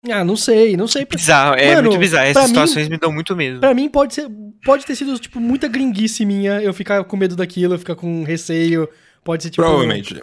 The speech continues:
Speaker 1: sabe?
Speaker 3: deve ser, é,
Speaker 1: Pode
Speaker 3: qualquer
Speaker 1: ter
Speaker 3: um
Speaker 1: sido
Speaker 3: que,
Speaker 1: qualquer coisa
Speaker 3: é,
Speaker 1: nada a ver lá e
Speaker 3: lugar estranho causa um certo desconforto pra natureza, imagino, né?
Speaker 1: Isso, e, e galera com máscara, puta, tipo, sei lá, é, é muito estranho.
Speaker 2: Nada a
Speaker 3: Tinha
Speaker 2: ver,
Speaker 3: gente sem
Speaker 2: então,
Speaker 3: máscara
Speaker 2: você
Speaker 3: lá em
Speaker 2: não
Speaker 3: Nova York?
Speaker 1: Oi?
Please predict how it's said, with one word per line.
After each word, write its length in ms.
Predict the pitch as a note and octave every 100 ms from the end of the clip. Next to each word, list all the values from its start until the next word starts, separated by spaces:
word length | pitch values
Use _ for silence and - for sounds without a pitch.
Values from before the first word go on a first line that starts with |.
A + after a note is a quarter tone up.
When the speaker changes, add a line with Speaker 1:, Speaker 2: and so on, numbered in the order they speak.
| -
Speaker 1:
sabe? 240 | F3+ C#3
Speaker 3:
deve 120 | D3+
ser, 280 | B2 G#2+ G2+
é, 40 | G2+
Speaker 1:
Pode 100 | G#2+
Speaker 3:
qualquer 280 | B2+ - -
Speaker 1:
ter 40 | D3
Speaker 3:
um 40 |
Speaker 1:
sido 140 | A#3+
Speaker 3:
que, 60 | C#3
Speaker 1:
qualquer 300 | A#2+ C4 B3+
coisa 240 | - B3 A#3+
Speaker 3:
é, 40 |
Speaker 1:
nada 200 | A#3 C4
a 20 |
ver 320 | A3 F3 F#3+ A3+
lá 400 | F3+ F#3 G3 E3+
e 240 | D3 C#3+
Speaker 3:
lugar 300 | C3+ C3+ D3
estranho 920 | C3+ - C3 C3 C#3+ C#3 B2+ A2+ G#2+ -
causa 260 | A#2 B2
um 60 | B2+
certo 220 | A#2+ A2+
desconforto 420 | G#2 - G2+ G#2+
pra 100 | G2+
natureza, 360 | A#2+ B2+ A#2+ F#2+
imagino, 260 | D#2+ F2+ D2
né? 100 | E2+ _ _ G3
Speaker 1:
Isso, 240 | A3 F#3
e, 320 | F3 F#3+ A3+
e 60 | G3+
galera 260 | G#3 A3 A#3
com 140 | C4+
máscara, 540 | G3+ F3 A3 G#3 F#3+
puta, 280 | F3 A#3 G3 E3+ E3+ E3+
tipo, 480 | D#3+ - G3 E3+ E3+ D#3 E3
sei 160 | G3
lá, 280 | A3 D3 B2+ D#3+
é, 340 | D#3+ E3 E3+
é 40 |
muito 160 | F3 A3
estranho. 400 | - F#3+ D#3 B2+ _ _ _ _ _
Speaker 2:
Nada 220 | F3 G3+
a 40 | A3
Speaker 3:
Tinha 80 |
Speaker 2:
ver, 40 | F#3+
Speaker 3:
gente 60 | -
sem 80 | D3
Speaker 2:
então, 120 | C3
Speaker 3:
máscara 300 | - - A#2
Speaker 2:
você 60 | F3
Speaker 3:
lá 60 | E3
em 20 |
Speaker 2:
não 80 | D3
Speaker 3:
Nova 160 | A2+
York? 220 | D3+ - _ _ D#3+
Speaker 1:
Oi? 260 | G#3 D4+